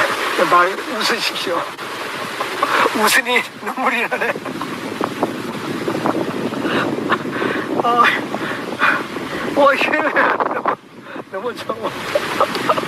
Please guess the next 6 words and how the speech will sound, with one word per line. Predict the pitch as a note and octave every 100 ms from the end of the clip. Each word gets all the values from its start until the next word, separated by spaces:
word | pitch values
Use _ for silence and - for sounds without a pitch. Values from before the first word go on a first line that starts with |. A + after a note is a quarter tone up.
| - - - - - - - - - - A3
아, | G3+ G#3
이거 | G3+ - -
참. | - F3 - - - - - - - - - - - - -
아, | - - - - - - - - - - - - - - - - - - - - - - - - F#3+
인생이란 | G#3 A3+ A#3+ G#3+ G#3
이렇게 | G#3+ C4+